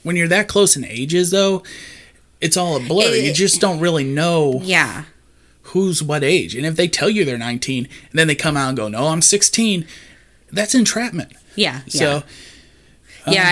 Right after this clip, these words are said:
Speaker 2: Yeah,
Speaker 1: um,
Speaker 2: I, I remember when we finally started, you know, talking and becoming friends and everything, you had first met me and I was, like, thirteen and you thought I was much older.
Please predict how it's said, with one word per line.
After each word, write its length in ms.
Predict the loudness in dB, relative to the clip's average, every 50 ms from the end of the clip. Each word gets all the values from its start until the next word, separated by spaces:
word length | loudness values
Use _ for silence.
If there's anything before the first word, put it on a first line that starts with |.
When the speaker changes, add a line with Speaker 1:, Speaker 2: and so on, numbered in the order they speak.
| 2 0
Speaker 2:
Yeah, 60 | 0
Speaker 1:
um, 60 | -2 -2
Speaker 2:
I, 80 | 0 0
I 20 |
remember 600 | 0 0 0 0 0 0 0 0 0 0 0 -2 -4 -8 -16 -20 -20 -20 -20 _ _ _ _ -20 -20 -20 -6
when 200 | -4 -2 -2 0
we 140 | 0 -2 -2
finally 520 | -2 0 0 0 0 0 0 0 0 -2 -2
started, 600 | -2 -4 -2 -2 0 0 0 0 -2 -2 -4 -8 -14 -20 -20 -20 -20 _ _
you 120 | 0 0
know, 160 | 2 0 0
talking 640 | -4 -4 -2 -2 -2 0 0 0 0 2 2 0 -2
and 120 | -2 -4 -4
becoming 380 | -6 -6 -4 -2 0 0 0 -2
friends 360 | -2 0 0 0 2 0 -2
and 100 | -2 0
everything, 500 | 0 0 0 0 0 0 0 0 -2 -4 -8 -14 -20 -20 -20 -20 -20 -20 -20 -20 -14 _
you 160 | -2 0 2 2
had 140 | 2 0 0
first 300 | 0 0 0 2 2 2
met 220 | 0 0 0 0
me 140 | 0 0 2
and 80 | 2
I 100 | 2 2 0
was, 100 | 0 -2
like, 180 | -2 -4 -6
thirteen 600 | -6 -2 -2 -2 -2 -2 -2 0 2 2 4 2 2
and 80 | 0
you 100 | 0 -2
thought 220 | -2 -2 -4 -4 -4
I 60 | -4
was 180 | -6 -8 -8 -6
much 540 | -4 -4 -2 0 0 0 -2 -2 -4 -6 -6
older. 300 | -6 -6 -6 -6 -6 -2